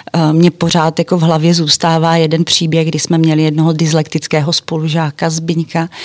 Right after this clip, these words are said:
který měl velký problémy se čtením. A mně neskutečně, mm, se líbilo, jak, eh, paní učitelka s ním velmi, eh, velmi pomalu a citlivě pracovala, takže i on se posouval tam, kde my jsme vlastně to měli jako velmi,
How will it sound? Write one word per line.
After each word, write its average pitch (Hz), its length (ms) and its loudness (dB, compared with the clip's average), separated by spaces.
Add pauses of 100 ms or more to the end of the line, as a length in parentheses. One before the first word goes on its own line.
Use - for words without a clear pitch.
(320)
který 170 320 0
měl 170 180 4
velký 165 220 -2
problémy 170 420 2
se 170 100 0
čtením. 139 500 0 (100)
A 143 180 -2 (360)
mně 175 180 4
neskutečně, 170 720 0 (280)
mm, 160 540 -2 (220)
se 175 100 -2
líbilo, 175 440 2
jak, 147 180 0 (180)
eh, 160 60 -2
paní 160 280 0
učitelka 160 520 -2
s - 120 -2
ním 170 180 2
velmi, 156 600 0
eh, 156 120 -2
velmi 156 280 2
pomalu 165 560 4 (240)
a 165 160 -6
citlivě 160 460 -2
pracovala, 156 760 0 (320)
takže 151 300 0
i - 140 -2
on 160 260 2
se 170 200 2
posouval 156 800 0
tam, 156 240 0
kde 156 160 2
my 143 120 2
jsme 156 220 2
vlastně 143 260 -2
to 160 120 -2
měli 151 320 2
jako 147 180 -4
velmi, 147 380 2